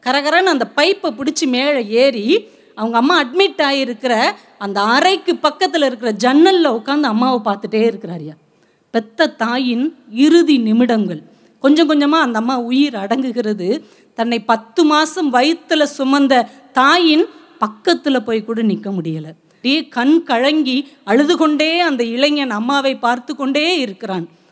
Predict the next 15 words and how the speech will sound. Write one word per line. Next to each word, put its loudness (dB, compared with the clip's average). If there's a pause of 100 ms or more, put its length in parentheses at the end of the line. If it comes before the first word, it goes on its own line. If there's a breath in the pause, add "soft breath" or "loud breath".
(140)
அம்மாவை 2
ஆம்புலன்ஸ்ல -2
வச்சு -6
கொண்டு -2
போயிட்டே 2
இருக்கிறாங்க. -8 (360 loud breath)
இந்த -2
காட்சி -2 (160)
டி 4
வியில் 0
காட்டப்படுகிறது, -8 (380 soft breath)
செய்தித்தாள்களில் 0
வாசிக்கப்படுகிறது, 0 (240 soft breath)
YouTube-ல 2
பார்க்கப்படுகிறது. -6